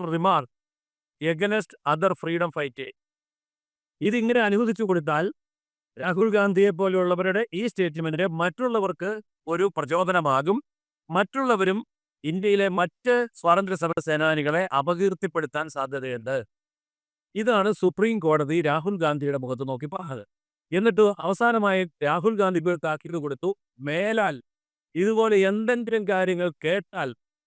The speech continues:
സുപ്രീം കോടതി സ്വമേധയാ നിങ്ങൾക്കെതിരെ കേസെടുത്ത് ശിക്ഷിക്കുന്നതായിരിക്കും." അപ്പോൾ സാക്ഷാൽ രാഹുൽ ഗാന്ധിക്ക് പോലും ഉണ്ടായ അനുഭവമാണ് ഞാൻ നിങ്ങളോട് പറഞ്ഞത്. അതുകൊണ്ട് തീർച്ചയായിട്ടും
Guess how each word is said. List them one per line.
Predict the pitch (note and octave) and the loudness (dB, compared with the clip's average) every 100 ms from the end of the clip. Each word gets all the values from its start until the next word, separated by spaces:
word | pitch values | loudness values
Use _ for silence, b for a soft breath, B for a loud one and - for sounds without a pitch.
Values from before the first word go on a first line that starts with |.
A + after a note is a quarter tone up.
| _ _ F#3 | _ _ 0
സുപ്രീം | F#3+ B3+ C4+ | 0 2 -2
കോടതി | A3+ G#3 F#3+ | 2 2 2
സ്വമേധയാ | F3 - F#3+ A3 C4 G3+ G#3+ G3+ | -2 0 -2 2 0 2 2 2
നിങ്ങൾക്കെതിരെ | F#3 F#3+ E3+ E3+ F3 E3+ | 2 0 0 -2 -2 -2
കേസെടുത്ത് | D#3 E3+ F3 E3+ D#3 | 0 0 0 -2 -2
ശിക്ഷിക്കുന്നതായിരിക്കും." | D#3 D3 D3+ C#3+ C#3 B2+ A#2 G#2 _ _ _ _ _ _ _ _ _ _ _ | -6 -6 -10 -8 -4 -4 -6 -10 _ _ _ _ _ _ _ _ _ _ _
അപ്പോൾ | D#3+ D#3 F3+ C#3+ - _ _ _ _ - | -4 2 2 2 -2 _ _ _ _ -2
സാക്ഷാൽ | D3+ D3+ F#3 E3 | -2 2 0 2
രാഹുൽ | E3 F3+ F#3+ A#3 G#3+ | 2 2 0 0 2
ഗാന്ധിക്ക് | G3+ F#3+ F#3 D#3+ | 2 2 -2 -4
പോലും | D#3+ D3 E3+ F3 | -4 -2 0 0
ഉണ്ടായ | D#3 C#3+ C#3+ D3+ C#3 | 0 0 2 0 -2
അനുഭവമാണ് | C3 C#3+ E3+ D#3 C#3 C3+ | -4 0 0 0 0 -2
ഞാൻ | C3 B2+ | -2 -4
നിങ്ങളോട് | B2+ B2+ B2+ | -4 -4 -6
പറഞ്ഞത്. | G#2+ G2 - _ _ _ _ - | -10 -14 -20 _ _ _ _ -4
അതുകൊണ്ട് | A#3 D4 G3 E3 | -2 2 2 2
തീർച്ചയായിട്ടും | F#3+ B3+ D4+ C4 G#3+ G3+ A3 | 2 -2 0 0 2 2 0